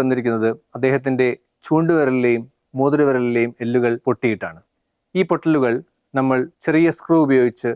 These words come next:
ഫിക്സ് ചെയ്യുകയുണ്ടായി. ഓപ്പറേഷന് ശേഷം അദ്ദേഹത്തിന് അദ്ദേഹത്തിൻ്റെ വിരലുകൾ പൂർണ്ണമായും മടക്കാനും നിവർത്താനും സാധിക്കുന്നുണ്ട്. അവസാനമായി നമ്മൾ സംസാരിക്കാൻ പോകുന്നത് ഹാൻഡ് സർജറിയിൽ തന്നെ ഏറ്റവും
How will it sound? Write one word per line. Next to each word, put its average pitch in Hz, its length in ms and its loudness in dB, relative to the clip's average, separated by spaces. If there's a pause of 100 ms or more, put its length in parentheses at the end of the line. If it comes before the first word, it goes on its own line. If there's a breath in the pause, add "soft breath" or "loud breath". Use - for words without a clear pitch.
(340)
ഫിക്സ് - 300 -4
ചെയ്യുകയുണ്ടായി. 104 540 -4 (240)
ഓപ്പറേഷന് 170 520 -2
ശേഷം 131 320 0 (220)
അദ്ദേഹത്തിന് 131 460 0 (200)
അദ്ദേഹത്തിൻ്റെ 135 380 -2
വിരലുകൾ 131 360 0 (280)
പൂർണ്ണമായും 170 500 2 (240)
മടക്കാനും 135 380 -2
നിവർത്താനും 113 480 -4
സാധിക്കുന്നുണ്ട്. 87 440 -10 (300)
അവസാനമായി 147 580 2 (280)
നമ്മൾ 123 180 0 (380)
സംസാരിക്കാൻ 123 500 -2
പോകുന്നത് 104 320 -4 (920)
ഹാൻഡ് 143 260 -2
സർജറിയിൽ 139 480 0
തന്നെ 120 200 -2 (260)
ഏറ്റവും 139 320 0